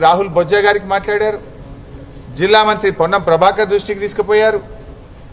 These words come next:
ఇరిగేషన్ అధికారుల దృష్టికి తీసుకుపోయారు. అయినా కూడా ప్రభుత్వంలో కదలిక లేనటువంటి పరిస్థితి ఉంది. ఇరవై నాలుగు గంటల్లో కూడవెల్లి వాగుకు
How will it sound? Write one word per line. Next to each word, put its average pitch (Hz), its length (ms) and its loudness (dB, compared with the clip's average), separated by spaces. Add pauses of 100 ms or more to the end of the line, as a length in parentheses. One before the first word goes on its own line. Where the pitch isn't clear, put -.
(140)
ఇరిగేషన్ 202 520 2
అధికారుల 208 440 0
దృష్టికి 202 320 -4
తీసుకుపోయారు. 214 600 2 (680)
అయినా 214 200 4 (100)
కూడా 233 120 6 (100)
ప్రభుత్వంలో 202 920 -2 (120)
కదలిక 180 440 0
లేనటువంటి 151 480 -4
పరిస్థితి 127 360 -6
ఉంది. 107 140 -14 (680)
ఇరవై 220 260 6 (140)
నాలుగు 208 320 2
గంటల్లో 220 400 4 (100)
కూడవెల్లి 208 520 4
వాగుకు 190 340 0